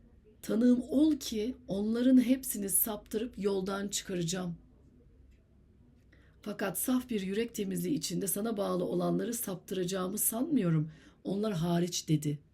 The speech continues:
Allah buyurdu, "Gerçeği, sadece gerçeği söylüyorum." Bize söylüyor şu an. "Açın kulağınızı. Cehennemi seninle ve sana uyanlarla tıka basa dolduracağım.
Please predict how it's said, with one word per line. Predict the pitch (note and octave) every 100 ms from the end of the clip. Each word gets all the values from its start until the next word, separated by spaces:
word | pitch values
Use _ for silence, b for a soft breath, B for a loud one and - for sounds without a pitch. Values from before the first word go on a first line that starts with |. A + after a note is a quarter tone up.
| _ _ - - _ - B3+ - _ - _ _ _ b b b
Allah | A3 A#3 B3 B3
buyurdu, | A3+ A3 G3+ F#3 b b b
"Gerçeği, | G3+ G#3 G#3+ A3 G#3
sadece | B3 A3 G3+ G3
gerçeği | F#3+ F3+ E3+ F3+
söylüyorum." | - F3 D#3+ D#3+ D#3 D#3 - - _ _ _ - - -
Bize | E3+ A3
söylüyor | G#3 D#3+ D3
şu | - E3
an. | D#3 - - _ _ b b b b -
"Açın | - A3+ F#3
kulağınızı. | G3+ F3 D#3+ D3+ D#3 D#3 - _ _ _ _ _ - - _ - _ _ _ _ _ b b b b E3
Cehennemi | G#3 A#3 B3 B3 C4 F4 - -
seninle | - - G#3+ C#4 D#4 B3+ D4 B B -
ve | F#3+
sana | B3 B3
uyanlarla | B3 A#3+ A#3 B3 B3+ A#3+ A#3
tıka | B3+ B3+ A3+
basa | G#3+ G#3
dolduracağım. | G3 F#3 F3+ E3+ F3 D#3+